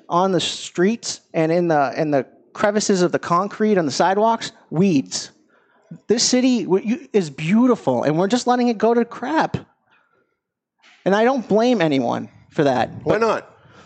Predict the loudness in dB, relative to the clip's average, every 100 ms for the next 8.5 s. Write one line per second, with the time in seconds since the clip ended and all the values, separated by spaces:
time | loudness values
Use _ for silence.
0 | -10 -2 0 2 0 0 0 0 2 2
1 | 2 0 2 0 0 0 2 2 2 0
2 | 2 0 2 -2 0 0 2 0 -2 0
3 | 0 -2 -2 0 0 0 0 0 0 0
4 | 2 2 2 2 0 0 -2 0 0 0
5 | -2 -4 -2 -2 -2 -2 -2 -2 0 0
6 | 0 -2 -2 -2 -2 -6 -2 -2 -2 0
7 | 2 2 2 2 2 4 2 0 -2 0
8 | 2 2 2 -2